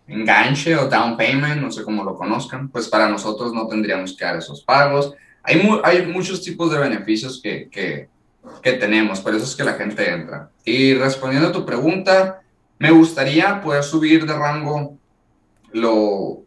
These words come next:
más alto posible durante mi contrato, porque por unos temas personales probablemente yo ya no me reenliste. Mi contrato se termina en el dos mil veintitrés, entonces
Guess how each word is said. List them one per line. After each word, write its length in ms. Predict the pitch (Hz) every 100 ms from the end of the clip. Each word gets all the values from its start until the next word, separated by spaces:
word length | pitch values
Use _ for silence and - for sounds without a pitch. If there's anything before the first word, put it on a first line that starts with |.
| _
más 260 | - 120 143
alto 240 | 143 - 160
posible 460 | 113 143 151 156
durante 340 | 139 131 110 110
mi 160 | 107
contrato, 680 | 101 101 - 110 - - -
porque 680 | - 104 - 101 90 85 85
por 200 | - 95
unos 480 | - 165 190 - - _
temas 480 | 139 135 147 147 - _ _ _ _
personales 580 | 117 113 104 117 127 135
probablemente 720 | 131 110 104 113 113 107 101
yo 100 | 101
ya 120 | 98
no 100 | 101
me 220 | 101 98 92
reenliste. 760 | 87 87 104 113 143 143 143 -
Mi 240 | 101 98
contrato 400 | 98 98 101 98
se 140 | 123
termina 340 | 104 98 101 117
en 100 | 120
el 120 | 110
dos 180 | 101 95
mil 160 | 104
veintitrés, 800 | 104 107 107 - - - - - _ _ _ _ _ _ _
entonces 880 | 113 101 101 104 104 113 113 110 -